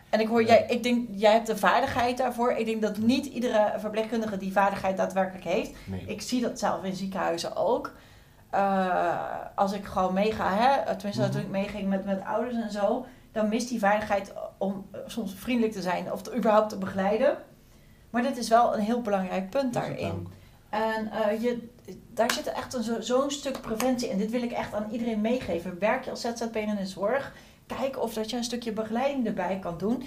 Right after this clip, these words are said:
Speaker 2: Ja.
Speaker 1: Want je gaat meewerken aan een stuk preventie. Heb je trouwens voor je opleidingsplan ook een heel mooi doel erbij staan? <laughs> Toch?
Speaker 2: Aha, ja.
Speaker 1: <laughs> Ik kan het gelijk niet, eh. Dus, ehm, dus dit.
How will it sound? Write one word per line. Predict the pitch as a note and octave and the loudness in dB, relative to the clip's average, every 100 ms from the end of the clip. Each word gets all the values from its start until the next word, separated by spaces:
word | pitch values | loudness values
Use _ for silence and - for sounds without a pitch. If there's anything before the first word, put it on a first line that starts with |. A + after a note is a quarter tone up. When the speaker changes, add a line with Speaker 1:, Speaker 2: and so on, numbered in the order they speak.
| - | -12
Speaker 2:
Ja. | - - F#3 | -14 -8 6
Speaker 1:
Want | A3+ D4 D#4 - | 6 6 0 -6
je | G#3 | -2
gaat | G#3+ A3 G#3 | -2 -2 0
meewerken | F#3+ A#3 C4+ F#3+ F3+ F#3+ F#3+ G#3+ C4 D4 - - | 2 2 0 -2 -4 -4 -4 -2 -2 -4 -14 -20
aan | - B3+ | -6 -2
een | C4+ | -2
stuk | A#3+ B3 | -2 -6
preventie. | A#3+ G#3+ B3 A#3 - - | -4 2 4 4 0 -4
Heb | - G3 | -4 -4
je | G3 | -2
trouwens | G3+ G3 | 0 0
voor | G3 F3+ | -2 -4
je | - | -4
opleidingsplan | A#3 G3 F3 - F#3+ F#3 | 0 0 -2 -4 -4 -4
ook | - A3 | -6 -4
een | |
heel | G3+ | -4
mooi | G3 F#3 F3 | -2 -2 -2
doel | A#3+ B3 | -2 2
erbij | A#3+ A3 A3+ | 6 6 6
staan? | - A#3 D#4+ E4+ | 4 4 2 0
<laughs> | B3+ B3 - - - - - - - G#4+ D#4+ | 0 -2 -4 -12 -2 -2 0 -2 -2 -4 -4
Toch? | A3+ E4+ D5+ - | 10 12 12 8
Speaker 2:
Aha, | E3 A3 G3 A#3+ C4 - C4+ | 6 6 8 6 4 -4 0
ja. | C4+ C3+ C3 B2+ B3+ B3+ | 4 6 8 10 10 8
Speaker 1:
<laughs> | B3 A#3 - | 0 -2 -6
Ik | - | -6
kan | - | -6
het | G#3+ | -6
gelijk | - G#3+ G#3 | 0 0 0
niet, | G3 G3 | -4 -4
eh. | F#3 G#3 - - - - - - - | -4 -4 -8 -16 -16 -16 -18 -20 4
Dus, | D4 D4 - | 6 6 2
ehm, | C#4 C#4+ D4 D4 D4 C#4+ - - - | 8 12 12 10 8 -4 -12 -20 -12
dus | C4+ A#3+ | -4 2
dit. | E4 E4+ | 4 4